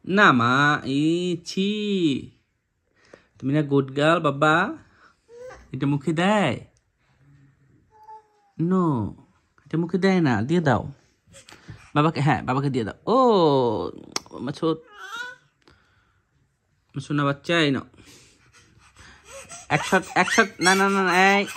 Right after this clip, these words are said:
এই, রাগ করে না, রাগ করে না মা। এটা মুখে দেবা না, তুমি নাও, সমস্যা নেই। মুখে দেবা না, ঠিক আছে? নাও, দাও,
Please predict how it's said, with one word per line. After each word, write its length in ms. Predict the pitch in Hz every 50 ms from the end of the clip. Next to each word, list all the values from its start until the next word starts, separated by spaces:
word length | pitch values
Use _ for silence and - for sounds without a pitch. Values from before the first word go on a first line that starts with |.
| - 160
এই, 240 | 175 180 185 185
রাগ 140 | 175 175 170 -
করে 140 | - 175 175
না, 180 | 175 170 170 160
রাগ 120 | 170 170 - -
করে 100 | 175 175
না 80 | 175
মা। 160 | 170 180 170 1077 1077 - - - - - - 1077 1077 - - 1077 1077 1077 1077 1077 1077 _ _ _ _ _ _ _ _ _ _ _ _ _ _ _ _ -
এটা 180 | 143 170 175
মুখে 300 | 180 175 165 160 175 170
দেবা 200 | 156 151 131 117
না, 120 | 107 101 101
তুমি 180 | - 139 139
নাও, 200 | 131 131 107 104
সমস্যা 340 | - - 123 123 - - 110
নেই। 140 | 98 92 - _ _ _ _ _ _ _ _ _ _ _ _ _ _ -
মুখে 180 | 131 127 131 156
দেবা 180 | 135 113 107 95
না, 100 | 98 101
ঠিক 160 | - 139 151
আছে? 200 | 160 160 226 - - _ _ _ _ _ _ _ _ _ _ _ _ _ _ _ _ _ _ _ _ _ _ _ _ _ _ _ _ _ _ _ _ _ _ _ _ _ _ _ _ _ _ _ - 480 480 _ _ _ _ _ _ _ _ _ _ _ _ _ _ _ _ _ _ _ _ _ _ -
নাও, 520 | 120 127 151 160 160 143 113 101 - - _ _ _ _ _ _ _ _ _ _ -
দাও, 160 | 120 120 -